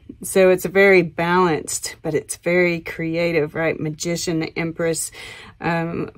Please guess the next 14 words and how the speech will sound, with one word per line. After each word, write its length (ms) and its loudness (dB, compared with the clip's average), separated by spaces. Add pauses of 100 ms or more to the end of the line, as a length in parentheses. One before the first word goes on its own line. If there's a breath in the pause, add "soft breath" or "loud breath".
(100)
Father 400 2
of 100 -6
Flames, 560 -2
like, 320 -2 (920 soft breath)
poof. 260 4 (1500 loud breath)
It's, 400 0 (160)
it's 440 -4
really 360 8
powerful 760 0
energy. 800 -4 (1700)
Mm, 280 4 (480)
I 80 -8
love 240 4
it. 260 -12